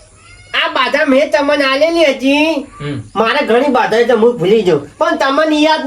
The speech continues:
Speaker 1: નહીં, તમે જોમીન થયા હતા હેમતાજીના વલગાડમાં.
Speaker 2: કોમન કોમમાં વિહરી જ ગયું છે મન તો.
Speaker 1: હવે ઓનું તમારે દુઃખ છે બધું. આ હેમતાજીના જોમીનમાં તમે બંધાણા છો, એટલે ઈ વળગાડ જે માગે ને તમારે આલવું પડશે હવે.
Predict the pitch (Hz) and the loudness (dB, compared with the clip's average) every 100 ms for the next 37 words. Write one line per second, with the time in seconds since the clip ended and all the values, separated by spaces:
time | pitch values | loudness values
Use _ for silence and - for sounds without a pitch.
0 | 302 302 339 311 320 330 294 285 233 254 | -2 0 0 0 0 0 0 0 0 2
1 | 262 285 254 269 269 277 214 175 165 240 | 2 2 2 2 2 0 0 -2 -2 -2
2 | 233 247 262 262 254 226 208 214 202 160 | 0 0 0 0 0 0 0 0 0 -2
3 | 208 202 208 247 247 240 240 247 262 220 | -2 -2 -2 -4 -2 -2 -2 -2 -2 0
4 | 226 233 277 233 277 269 277 269 254 220 | 0 0 0 -2 -2 -2 -2 -4 -2 -2
5 | 165 - - - - - 165 233 185 165 | -2 -6 -12 -20 -10 -2 0 2 2 2
6 | 165 196 233 240 240 254 254 240 208 214 | 2 2 4 6 6 4 2 0 0 2
7 | 226 226 196 214 220 220 220 160 131 123 | 2 0 -2 -4 -4 -2 0 0 -2 -2
8 | 160 175 127 - _ _ 247 285 233 185 | 0 0 -2 -6 _ _ -4 -2 -2 -2
9 | 240 254 269 277 294 254 254 262 269 269 | -2 -2 0 -2 0 0 0 2 2 2
10 | 240 247 262 208 175 220 277 262 220 233 | 2 2 2 0 0 0 0 0 2 4
11 | 247 240 - - 226 262 277 311 285 262 | 2 -2 -10 -2 0 0 0 0 2 2
12 | 254 269 214 240 240 226 240 277 262 233 | 2 0 2 0 2 0 0 2 2 2
13 | 220 240 254 262 247 - - 214 226 269 | 2 0 2 0 0 -6 -4 0 2 2
14 | 233 214 175 170 123 | 2 2 2 0 0